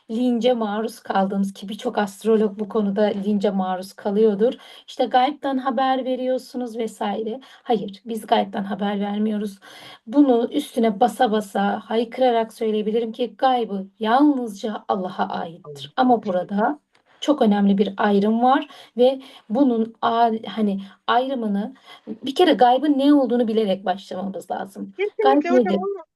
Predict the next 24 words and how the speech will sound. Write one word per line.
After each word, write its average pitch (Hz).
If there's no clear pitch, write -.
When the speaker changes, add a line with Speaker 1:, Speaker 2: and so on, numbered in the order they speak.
Speaker 2:
açıklayalım 403
bunu 185
ya. 170
Speaker 1:
Evet, 226
kesinlik, 294
mutlak 262
bilgi 262
ve 233
değişmez 240
sonuçla -
alakalıdır 190
gayb. 196
Orada 262
Allah'ın, 254
hani, 233
eee, 220
se-, -
işte, -
peygamberlere 220
zaman 208
zaman, 214
işte, 202
melekleri 196
aracılığıyla 233